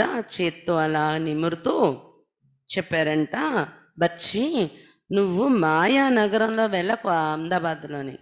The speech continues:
మాయా నగరం అది సిటీ కదా, ఆ మాయా నగరంలో వెళ్ళకు. బాబా నీ కోసం వతనం నుండి, ఆ, మెడిసిన్ పంపిస్తారు.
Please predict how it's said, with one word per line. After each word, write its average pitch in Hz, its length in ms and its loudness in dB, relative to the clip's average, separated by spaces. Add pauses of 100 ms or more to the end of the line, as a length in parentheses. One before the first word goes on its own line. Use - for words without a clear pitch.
(180)
మాయా 170 280 6
నగరం 156 320 4
అది 139 280 -2
సిటీ - 300 -4
కదా, 131 360 2 (680)
ఆ - 20 4
మాయా 170 380 8
నగరంలో 196 480 6
వెళ్ళకు. 165 420 2 (120)
బాబా 165 400 4
నీ 202 200 0
కోసం 233 580 -4 (400)
వతనం 247 500 4
నుండి, 220 240 0
ఆ, 180 380 -4
మెడిసిన్ 196 600 2
పంపిస్తారు. 170 580 -8